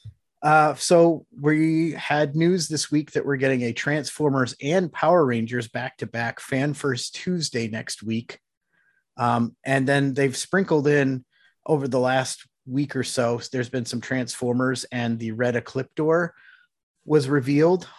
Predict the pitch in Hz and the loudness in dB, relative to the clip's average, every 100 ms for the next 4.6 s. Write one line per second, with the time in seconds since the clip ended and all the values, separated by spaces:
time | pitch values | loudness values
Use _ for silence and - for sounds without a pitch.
0 | - 135 127 123 131 147 175 - 175 - | -4 0 2 0 0 0 0 0 -2 0
1 | 170 160 131 - - 160 156 120 123 127 | 4 6 4 0 0 2 2 2 0 0
2 | 143 151 135 117 131 - 117 113 120 120 | -2 -2 -2 -4 -6 -6 -8 -4 -2 0
3 | 120 117 120 120 120 120 120 113 - 127 | -2 -4 -6 -4 -2 0 -2 -4 -2 -2
4 | 117 - 120 139 - | -2 -2 -2 -2 -4